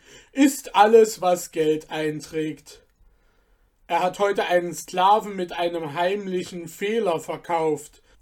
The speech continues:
wohlfeil eine Kamelladung Gummi gekauft und einem reichen, kranken Mann den letzten Trank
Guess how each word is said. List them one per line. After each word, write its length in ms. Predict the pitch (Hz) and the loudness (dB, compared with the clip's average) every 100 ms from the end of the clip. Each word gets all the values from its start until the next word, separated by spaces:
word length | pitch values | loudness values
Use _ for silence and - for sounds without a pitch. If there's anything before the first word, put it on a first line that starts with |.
| _ _ _ | _ _ _
wohlfeil 1120 | 160 139 196 277 302 - 180 185 190 196 202 - | -12 4 6 6 2 0 0 2 4 2 -2 -2
eine 300 | 180 180 170 | -2 -2 -2
Kamelladung 1120 | 185 175 180 185 220 214 185 180 170 175 175 | -2 -2 0 -2 -2 0 2 2 0 -4 -6
Gummi 460 | 151 180 185 170 160 | -6 -4 -4 -8 -10
gekauft 1120 | - 214 262 - 170 156 190 285 - - _ _ _ _ _ _ - | -4 0 0 0 -4 2 2 0 -6 -20 _ _ _ _ _ _ -20
und 160 | 151 | -10
einem 380 | 170 175 175 165 | -4 -4 -4 -8
reichen, 640 | 156 160 180 214 208 214 | -6 0 2 2 -2 -8
kranken 520 | 190 185 190 190 190 170 | -6 -2 -2 -2 -10 -4
Mann 300 | 180 208 190 | -2 -2 -4
den 160 | 175 | -2
letzten 600 | 175 208 202 - - 180 | 0 -2 -2 -14 -14 -16
Trank 580 | 160 - 175 208 208 - | -16 -6 -2 -2 -4 -14